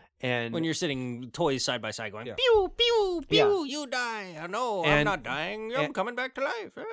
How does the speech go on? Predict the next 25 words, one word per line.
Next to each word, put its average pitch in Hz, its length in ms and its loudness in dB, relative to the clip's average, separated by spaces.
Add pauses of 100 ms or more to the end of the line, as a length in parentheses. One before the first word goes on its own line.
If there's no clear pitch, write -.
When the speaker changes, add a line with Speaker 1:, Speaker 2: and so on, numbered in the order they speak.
(280)
Speaker 1:
and 151 120 6
I 139 120 2
think 151 220 -2
that 139 120 0
ultimately, 127 800 0 (460)
when 131 120 0
you 135 120 2
have 143 180 2
toys 123 460 4
that 117 180 -2
are 104 460 2 (520)
twenty-five 117 540 0
dollars 104 400 -2
a 98 40 -10
piece 107 360 -8
just 107 300 -2
to, 87 360 -4
just 107 220 -6
to 110 80 -6
have 107 360 -2
the 104 100 -8
ones 98 260 -6
that 98 80 -12
you 101 120 -6
want. 104 140 -4